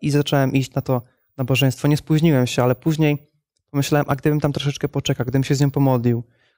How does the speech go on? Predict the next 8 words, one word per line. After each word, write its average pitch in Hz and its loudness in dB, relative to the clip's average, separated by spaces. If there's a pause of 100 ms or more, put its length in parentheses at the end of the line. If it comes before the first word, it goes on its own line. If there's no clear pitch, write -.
(140)
gdybym 143 2
ją 147 4
zaprosił 147 0
na 135 0
to 135 0
nabożeństwo, 120 -2 (220)
gdybym 147 -2
może 160 2